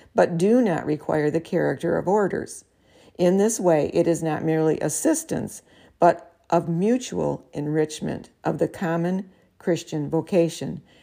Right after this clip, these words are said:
This collaboration has been regulated by post-conciliar legislation, and particularly by the Code of Canon Law.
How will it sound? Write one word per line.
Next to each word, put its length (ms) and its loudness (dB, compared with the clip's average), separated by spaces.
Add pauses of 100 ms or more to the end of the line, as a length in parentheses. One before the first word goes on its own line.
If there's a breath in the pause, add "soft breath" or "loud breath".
(120 soft breath)
This 220 0
collaboration 800 2
has 200 -2
been 220 -2
regulated 680 2 (320 loud breath)
by 180 2
post-conciliar 2000 0 (340 loud breath)
legislation, 840 0
and 180 -4
particularly 600 -2
by 180 0
the 120 0
Code 300 0
of 120 -4
Canon 400 -4
Law. 320 -4